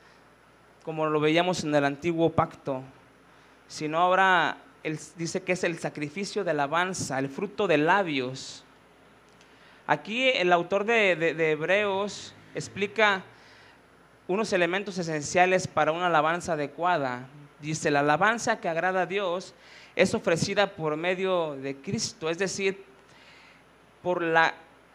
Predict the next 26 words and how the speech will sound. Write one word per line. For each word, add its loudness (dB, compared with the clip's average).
el 0
sacrificio 0
que 0
Él 6
ha 6
hecho 0
para 2
que -2
nosotros -4
ahora 6
tengamos 2
acceso 0
al, -2
al -4
Señor. -10
La 2
alabanza 4
que -2
agrada 0
a 2
Dios 0
se -8
ofrece 0
continuamente, -4
mis -8
hermanos, -8